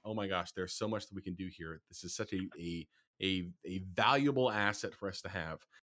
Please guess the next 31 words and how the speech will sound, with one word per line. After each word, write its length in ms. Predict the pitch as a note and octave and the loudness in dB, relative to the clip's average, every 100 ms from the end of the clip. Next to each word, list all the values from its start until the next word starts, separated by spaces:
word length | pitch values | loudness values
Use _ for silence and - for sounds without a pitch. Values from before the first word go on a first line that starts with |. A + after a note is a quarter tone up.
| _ | _
And 100 | G2+ | -2
it's 200 | F#2+ - | -2 -4
disappointing 640 | B2+ B2 B2+ B2 A2 G2 F#2 | -6 -6 -6 -2 0 0 -2
to 100 | F2 | -6
me 300 | D#2+ D#2 D#2 _ _ _ F2+ | -6 -8 -12 _ _ _ 0
that, 300 | F2 E2 - - _ _ _ - | 2 2 -4 -16 _ _ _ -6
you 140 | G2 | -4
know, 80 | F2 | -2
the 100 | F2 | -4
developers 640 | F2+ G#2+ A#2 A#2 G2 - - A2 | 0 4 4 4 0 -2 -8 -2
who, 240 | C3 C#3 A#2 A#2+ C3+ | 0 2 0 -4 0
and 120 | C#3+ | 6
there 140 | D#3+ | 6
are 140 | - A#2+ - | 4 -4 -2
plenty 200 | C#4+ G#3 | 2 2
of 160 | B2 | 2
great 280 | - G#3 G#3 | 0 0 0
people 300 | - G3+ F3 | -4 0 2
who 140 | C3+ B2 | 2 2
work 260 | C3 C#3+ | 2 2
at 80 | - | -2
C 140 | - | -4
C 160 | G2 G2+ | -2 -4
P, 220 | G2+ F#2 | -2 -4
and 120 | F#2 | 0
I'm 80 | B2+ | 0
sure 180 | - B3+ | 0 0
none 220 | G3 F#3+ | 2 2
of 60 | F3 | 4
them 120 | C#3 | 4
are 120 | G#2+ | 2